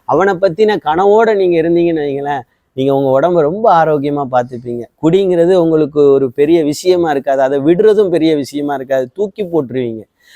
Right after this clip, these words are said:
தூக்கி போட்டுருவீங்க. குடும்ப மகிழ்ச்சி, உங்களோட உடம்பு வலியெல்லாம் கண்டிப்பா போக்கிரும், உங்க கஷ்டங்களை தெரிய விடாது.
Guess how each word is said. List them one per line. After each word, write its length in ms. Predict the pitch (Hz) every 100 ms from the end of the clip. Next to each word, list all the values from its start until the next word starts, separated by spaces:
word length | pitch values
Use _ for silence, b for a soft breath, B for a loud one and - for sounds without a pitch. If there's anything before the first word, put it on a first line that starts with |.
| b -
தூக்கி 340 | 196 196 220
போட்டுருவீங்க. 640 | 180 180 170 175 175 220
குடும்ப 460 | 226 - 160 208 196
மகிழ்ச்சி, 720 | 156 147 202 185 233 262 254 -
உங்களோட 240 | 147 147
உடம்பு 460 | 143 139 220 220 185
வலியெல்லாம் 380 | 160 156 175 -
கண்டிப்பா 360 | 156 196 196 190
போக்கிரும், 520 | 139 135 131 123 - _ _
உங்க 160 | 151 156
கஷ்டங்களை 640 | 160 165 - 254 220 165
தெரிய 380 | 131 156 175 196
விடாது. 360 | 160 131 113